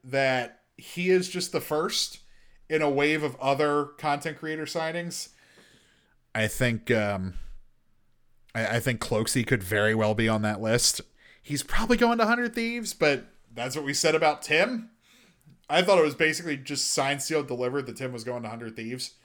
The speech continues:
Like, I saw three possibilities.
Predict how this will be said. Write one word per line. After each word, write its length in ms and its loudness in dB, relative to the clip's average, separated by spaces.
Like, 220 -4
I 100 8
saw 180 2
three 200 0
possibilities. 640 -4